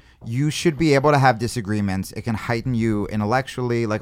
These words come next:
all of these things, right? If I have a girlfriend and she grew up shooting guns and I'm, like, a staunch anti-gun guy,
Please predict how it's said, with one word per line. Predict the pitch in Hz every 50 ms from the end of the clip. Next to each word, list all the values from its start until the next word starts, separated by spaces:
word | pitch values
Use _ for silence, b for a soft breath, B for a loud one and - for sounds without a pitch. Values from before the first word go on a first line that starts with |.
| - -
all | 123 123
of | 113 107
these | 113 95 -
things, | 101 85 85 85 -
right? | 92 95 104 107 110
If | 110 92
I | 120 131
have | 139 127
a | 139
girlfriend | 120 104 120 120 117 117 - 120 117 113 110 107 - B B B 131 B
and | B 110 110 104
she | - - - 151
grew | 131 123 135 135 131 127
up | 123 120 - -
shooting | - - - 131 120 120 117 110
guns | 95 110 104 101 95 92 92 98 92 - - -
and | 104 104 104
I'm, | 110 113 113 117 117
like, | 113 107 107 -
a | 110 -
staunch | - - - 113 110 107 107 104 - -
anti-gun | 104 110 107 - 110 104 104 95 87 98 98 101 101 92
guy, | 92 85 85 85 85 90